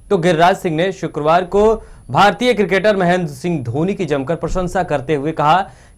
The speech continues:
कि धोनी होना आसान नहीं है। केंद्रीय मंत्री ने Twitter पर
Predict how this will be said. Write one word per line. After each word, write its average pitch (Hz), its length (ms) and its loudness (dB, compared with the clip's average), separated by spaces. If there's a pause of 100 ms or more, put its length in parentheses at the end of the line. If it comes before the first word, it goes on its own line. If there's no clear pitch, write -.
कि 143 80 -2
धोनी 160 380 2
होना 165 460 2 (240)
आसान 160 440 4
नहीं 143 240 2
है। - 300 -8
केंद्रीय 175 380 2
मंत्री 180 320 0
ने 208 320 2
Twitter 180 220 4
पर 202 320 2